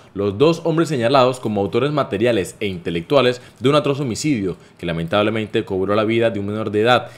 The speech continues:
y dejó a su madre gravemente herida. El coronel del Departamento de Policía de Santander, Gustavo Adolfo Rodríguez,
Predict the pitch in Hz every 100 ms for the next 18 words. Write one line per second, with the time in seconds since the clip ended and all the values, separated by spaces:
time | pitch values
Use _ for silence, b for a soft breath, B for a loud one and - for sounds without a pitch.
0 | B 101 98 95 113 143 139 127 120 113
1 | 117 147 139 120 117 120 120 120 127 101
2 | 71 73 - _ 107 110 104 107 139 147
3 | 123 95 95 98 95 98 123 113 98 87
4 | 107 113 113 92 90 90 113 120 120 110
5 | - 123 135 143 117 110 107 131 110 101
6 | 143 117 117